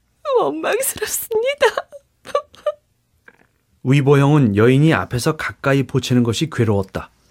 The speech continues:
Speaker 2: 지는 달빛이 창가에 내려앉았다. 그 여자의 모습이 자세히 보였다. 위보영의 총명한 눈빛으로 어찌 전일 누각에서 본 여자를 잊었겠는가.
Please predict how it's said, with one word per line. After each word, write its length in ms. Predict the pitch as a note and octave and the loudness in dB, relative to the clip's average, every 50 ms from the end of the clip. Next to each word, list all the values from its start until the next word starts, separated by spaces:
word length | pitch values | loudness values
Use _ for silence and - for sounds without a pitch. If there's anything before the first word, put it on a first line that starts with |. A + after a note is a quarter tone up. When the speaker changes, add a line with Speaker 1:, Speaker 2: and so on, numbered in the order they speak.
| _ _ _ _ _ | _ _ _ _ _
Speaker 2:
지는 380 | - - C#3 C3+ C3 B2+ B2 B2 | -4 0 2 4 6 6 6 6
달빛이 580 | A#2+ A2+ A2+ G#2+ - A#2 - - - A#2+ G#2+ - | 6 4 2 0 -4 -8 -8 -6 -4 -4 -4 -4
창가에 460 | - - - E3 D#3+ - E3 E3+ E3+ | -4 -6 -6 -6 -6 -6 -6 -4 -2
내려앉았다. 720 | E3 D#3 C#3+ D#3+ C#3 A2+ F#2+ - - - _ - - - - _ _ _ _ _ _ _ | -2 -2 -2 -2 -2 -4 -4 -8 -10 -16 _ -20 -20 -20 -20 _ _ _ _ _ _ _
그 180 | - - B2+ B2 | 0 4 4 4
여자의 300 | A2+ G#2 - G#2+ G2+ G2+ | 4 4 2 0 2 2
모습이 420 | G2+ G2 F#2 - - G#2+ G2+ F#2+ | 0 -2 -4 -4 -6 -6 -6 -6
자세히 420 | - - - - - - B2 C#3+ | -6 -8 -10 -8 -6 -4 -4 -4
보였다. 480 | D3 - C3+ F#2+ D2 - - - - - _ _ _ _ _ _ _ _ - | -4 -4 -4 -6 -6 -8 -16 -20 -20 -20 _ _ _ _ _ _ _ _ 0
위보영의 640 | B2+ C#3+ C#3+ C3 C#3 C#3 C3 C3 C3+ B2+ A#2 - | 2 2 4 4 4 4 6 6 4 4 2 0
총명한 440 | - - - D#3+ D3+ D3 C#3+ C#3 C3+ | -2 -4 -2 -2 0 0 2 2 2
눈빛으로 580 | C3 B2 A#2 A2 B2 G#2 - - - F#2 - - _ _ _ _ | 2 2 2 0 -2 -4 -4 -4 -4 -4 -4 -6 _ _ _ _
어찌 380 | - A#2 A#2 A#2 - C3 A#2 G2+ | -4 -4 -2 -2 0 -2 -2 -2
전일 440 | - - A#2+ B2+ C3 A#2+ G2 D2+ - - | 0 2 2 4 4 4 2 0 -4 -6
누각에서 600 | G2+ A#2 A#2+ A#2+ C3 B2 A#2 B2 A#2 - C3+ - | -4 -2 2 4 4 4 4 2 0 0 -2 0
본 200 | - C#3 D3 C#3+ | 0 0 2 2
여자를 380 | C3+ B2 A2+ A#2 A#2 C3+ C3 - | 2 2 2 2 0 0 -2 -4
잊었겠는가. 720 | - C#3 B2 C3+ B2 A2+ - A#2+ A2+ A2+ G#2+ G2 - C#2+ | -4 -2 0 0 0 0 0 0 0 0 0 -2 -4 -6